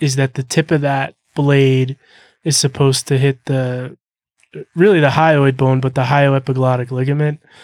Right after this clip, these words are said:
which then lifts the epiglottis out of your way and gives you that goalpost view of the chords and, and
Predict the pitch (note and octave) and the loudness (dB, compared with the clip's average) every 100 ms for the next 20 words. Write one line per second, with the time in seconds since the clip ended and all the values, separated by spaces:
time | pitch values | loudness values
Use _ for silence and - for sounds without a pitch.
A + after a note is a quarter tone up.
0 | - _ - C3+ - C#3 C#3 C#3+ - C#3+ | -20 _ -4 0 2 2 2 2 -2 -4
1 | C#3 C3+ C3 C3 B2+ B2+ C3+ B2+ B2+ B2+ | -4 -2 0 2 2 0 0 0 0 2
2 | C3 B2+ B2+ C3 B2+ B2+ C3 B2 B2 _ | 2 0 0 -2 0 -2 -2 -6 -10 _
3 | - - - - B2+ D3 C3+ - C#3 B2+ | -20 -20 -20 -12 0 2 2 2 0 0
4 | - C#3 C3+ B2+ C3 B2 C3 B2+ B2+ B2 | 0 2 2 0 -4 -8 -6 -4 -4 -4
5 | B2+ B2 B2+ - _ _ - C3 B2 A#2+ | -6 -6 -12 -16 _ _ -6 -2 -2 -4
6 | B2 | -12